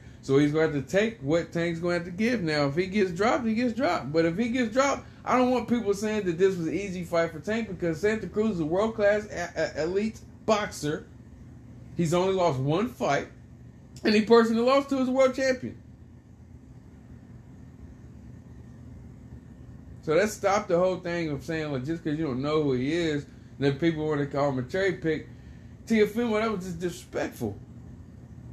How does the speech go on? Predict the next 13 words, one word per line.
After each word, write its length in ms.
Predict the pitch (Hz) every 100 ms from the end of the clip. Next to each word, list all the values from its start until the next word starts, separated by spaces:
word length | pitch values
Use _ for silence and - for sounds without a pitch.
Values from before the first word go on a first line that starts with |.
| - - - - -
Because 320 | 165 165 190 190
I'm 120 | 214
pretty 240 | 240 233
sure 520 | 190 233 247 214 196 - - - - -
that 180 | 185 170
if 140 | 160
you 100 | 220
don't 220 | 220 202
balloon 320 | 160 190 202
up 140 | 202 196
to 60 | 156
one 220 | 175 196
forty-seven 880 | 196 196 165 - 220 214 175 196